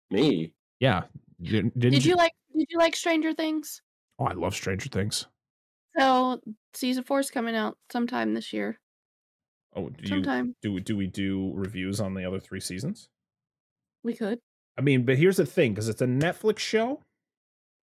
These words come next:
Speaker 2: that releases all their episodes at once. So I don't know if we wanna do, like, a weekly, like, one episode a week. We could always do a couple episodes a week, or we could do, like, a collection, like, since it's,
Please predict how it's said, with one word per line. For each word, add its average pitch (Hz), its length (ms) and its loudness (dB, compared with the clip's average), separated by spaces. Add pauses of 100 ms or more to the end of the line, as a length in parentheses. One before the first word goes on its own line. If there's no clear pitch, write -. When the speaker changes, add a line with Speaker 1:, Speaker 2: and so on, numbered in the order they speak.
(460)
Speaker 2:
that 127 240 0
releases 131 480 2
all 127 200 2
their 127 140 4
episodes 110 420 -2
at 73 80 -2
once. 95 360 -6
So 117 640 4 (500)
I 139 60 0
don't 170 200 4
know 180 120 4
if 165 120 2
we 156 80 4
wanna 139 280 2
do, 127 220 2
like, 113 160 2
a 98 80 2
weekly, 120 800 0 (100)
like, 98 220 -2
one 104 220 -2
episode 104 380 0
a 95 60 0
week. 95 460 -6 (1080)
We 113 120 -8
could 110 120 -2
always 104 300 0
do 98 340 0
a - 40 -6
couple 131 340 0
episodes 135 360 2
a 127 60 2
week, 123 240 0
or 104 120 2
we 95 100 -2
could 92 180 -4
do, 98 180 0
like, 90 220 -4
a - 60 -20
collection, 101 460 -6
like, 98 180 -4
since 104 300 -4
it's, - 480 -6